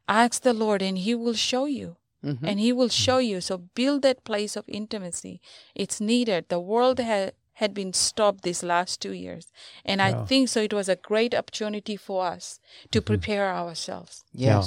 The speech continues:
Speaker 1: Because this is a preparation for something.
Speaker 2: Yes.
Speaker 1: And many people have been brought on their knees.
Speaker 2: Mm-hmm.
Speaker 1: And during this time, we have a congresswoman in Washington State.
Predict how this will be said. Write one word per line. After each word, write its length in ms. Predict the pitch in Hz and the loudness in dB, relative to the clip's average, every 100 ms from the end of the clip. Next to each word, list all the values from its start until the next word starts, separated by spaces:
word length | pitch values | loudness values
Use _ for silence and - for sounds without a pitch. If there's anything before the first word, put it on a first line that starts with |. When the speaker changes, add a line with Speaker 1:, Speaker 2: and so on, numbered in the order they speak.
| 87 | 2
Speaker 1:
Because 280 | - 226 - | 4 4 4
this 260 | 240 262 | -2 0
is 140 | 294 254 | -2 -2
a 80 | |
preparation 680 | 220 202 190 202 208 208 220 202 | -2 -6 -6 -2 -2 -2 -6 -6
for 120 | 180 | -8
something. 600 | - 196 185 - - 175 _ - | -6 -8 -10 -12 -14 -16 _ -6
Speaker 2:
Yes. 220 | 120 107 | -4 4
Speaker 1:
And 220 | 214 196 | 4 4
many 280 | 214 254 330 | 2 4 2
people 560 | 302 - 233 - 202 180 - | -2 -4 -4 -2 -4 -4 -10
have 140 | 170 170 - | -10 -10 -8
been 180 | 185 170 - | -8 -8 -6
brought 640 | 196 214 214 180 - - - _ _ _ - | 0 4 4 2 -6 -14 -18 _ _ _ -4
on 220 | 190 180 | -2 -2
their 160 | 180 170 | -4 -4
knees. 400 | 175 175 170 - 160 | -6 -8 -10 -8 -8
Speaker 2:
Mm-hmm. 160 | 123 190 - - | -6 -8 -8 -2
Speaker 1:
And 180 | 196 185 | -2 2
during 340 | 233 269 262 | 4 4 4
this 240 | 226 208 | 0 -2
time, 420 | - - 220 202 190 | -6 -4 -2 -2 0
we 200 | 247 262 | 0 2
have 100 | 202 | 0
a 80 | 185 - | -4 -2
congresswoman 720 | 208 220 202 190 190 180 180 175 | -2 0 -2 -4 -6 -8 -6 -8
in 120 | 175 | -4
Washington 580 | 180 185 202 196 175 170 | -4 -4 -6 -8 -8 -8
State. 380 | - 175 - | -8 -8 -10